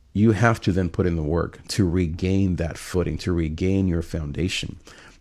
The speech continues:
And so, man, I spent ten, maybe fifty thousand dollars in counseling, medication, yoga. Uh, I was in the best shape of my life, even into my early mid forties,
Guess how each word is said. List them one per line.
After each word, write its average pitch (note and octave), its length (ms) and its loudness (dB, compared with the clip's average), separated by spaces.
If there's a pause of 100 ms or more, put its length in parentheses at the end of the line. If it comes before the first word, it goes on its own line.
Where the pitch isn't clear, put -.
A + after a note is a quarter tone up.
(120)
And E2 140 -2
so, D#2 420 0 (480)
man, G2+ 200 2
I F#2+ 60 0
spent E2 420 -4
ten, A#2+ 380 2 (140)
maybe G#2 440 0 (140)
fifty C#3+ 280 2
thousand F#2 360 2
dollars E2+ 280 2
in D#2 120 -4
counseling, E2 520 -6 (320)
medication, F2 800 2
yoga. E2+ 600 0 (440)
Uh, F2 340 -2 (200)
I G2 80 2
was F#2+ 160 4
in F#2 80 2
the F2+ 80 0
best F#2+ 220 2
shape G#2 120 2
of F2+ 60 0
my F2 100 2
life, F#2 400 2 (160)
even G2+ 260 4
into F#2+ 200 0
my E2 420 0 (160)
early G#2 340 6
mid G2 220 4
forties, - 600 0